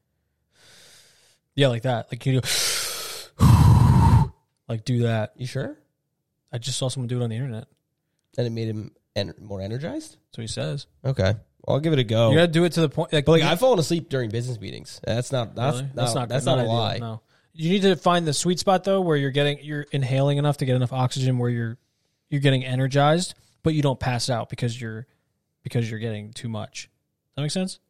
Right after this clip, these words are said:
Speaker 2: Has anybody ever passed out from too much oxygen?
Speaker 1: Well, going like this, I mean, <sighs> like, if you did that, like, for five minutes, in a, like, five minutes straight, you might pass out, right?
Speaker 2: Why would you pass out, though? I don't understand.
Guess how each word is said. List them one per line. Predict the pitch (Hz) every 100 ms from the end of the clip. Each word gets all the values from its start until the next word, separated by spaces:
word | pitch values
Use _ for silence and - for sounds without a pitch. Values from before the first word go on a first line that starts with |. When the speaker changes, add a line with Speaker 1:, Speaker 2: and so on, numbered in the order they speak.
| _
Speaker 2:
Has | 135 180
anybody | 294 302 160
ever | 151 139
passed | - 127 135 -
out | 120 113 131 -
from | 117
too | - 117
much | 110
oxygen? | 101 104 -
Speaker 1:
Well, | 165
going | 175
like | 151
this, | 147 139
I |
mean, | 120
<sighs> | - - - - - - - - - - -
like, | 165 143
if |
you | 170
did | 175
that, | 147 131
like, | 127
for | 127
five | - 135 123
minutes, | 120 117
in | 113
a, | 113 -
like, | 127 113
five | - - 143 139
minutes | 131 117
straight, | - - 147 120
you | 123
might | 131 123
pass | - 117 123
out, | 117 117 - - _ _ _ _ _ _ _ _
right? | 127 143 147 - _ _ _ _ _
Speaker 2:
Why | 107 120
would | 147
you | 123
pass | 127 117 123
out, | 120 117
though? | 127
I | 98
don't | 113
understand. | 110 110 113 107 113